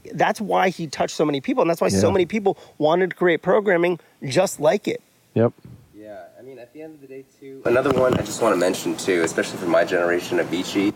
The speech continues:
Speaker 1: Mm-hmm.
Speaker 3: Uh, he's a, you know, producer, D J. I mean,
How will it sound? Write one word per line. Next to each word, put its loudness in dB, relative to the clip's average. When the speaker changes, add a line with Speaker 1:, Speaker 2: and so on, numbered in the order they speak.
Speaker 1:
Mm-hmm. 4
Speaker 3:
Uh, -6
he's -2
a, 0
you 4
know, 0
producer, 2
D 2
J. 4
I 6
mean, 2